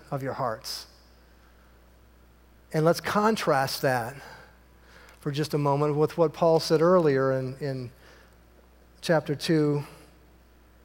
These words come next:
Oh, it's verse five. He talks about if you're trying to get there on your own, you're doing it with hardness and impenitent hearts, treasuring up for yourself wrath.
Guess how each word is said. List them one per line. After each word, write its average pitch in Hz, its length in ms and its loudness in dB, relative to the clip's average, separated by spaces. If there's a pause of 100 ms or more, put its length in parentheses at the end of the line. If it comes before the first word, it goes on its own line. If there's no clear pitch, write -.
(800)
Oh, 156 240 0
it's 143 140 -6
verse 151 300 2
five. 135 560 0 (580)
He 160 80 -2
talks 180 380 0
about 156 280 2
if 156 140 0
you're 160 80 0
trying 202 360 2
to 185 60 0
get 175 240 4
there 165 160 4
on 156 140 2
your 147 180 0
own, 160 280 4
you're 143 140 0
doing 170 340 2
it 165 100 2
with 143 200 -2
hardness 175 760 0
and 147 240 -4
impenitent 170 760 0
hearts, 135 520 -4 (420)
treasuring 170 540 2
up 160 140 2
for 160 140 -4
yourself 143 480 -2
wrath. 135 560 -4